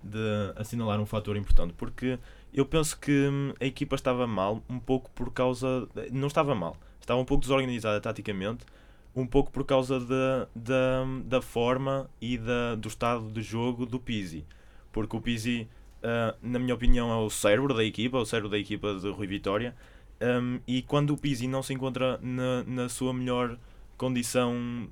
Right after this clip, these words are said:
tática e física, se calhar é um pouco determinante para a organização de,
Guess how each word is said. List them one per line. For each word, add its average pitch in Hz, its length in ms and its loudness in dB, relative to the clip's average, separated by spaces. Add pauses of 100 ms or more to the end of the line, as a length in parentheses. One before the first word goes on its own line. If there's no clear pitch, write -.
tática 117 600 0
e 110 120 -6
física, 127 640 -2
se - 100 -12
calhar 139 460 2
é 131 100 0
um 135 100 -2
pouco 131 260 -2
determinante 127 540 -2
para 123 180 0
a 123 160 2
organização 123 500 -4
de, 120 80 -6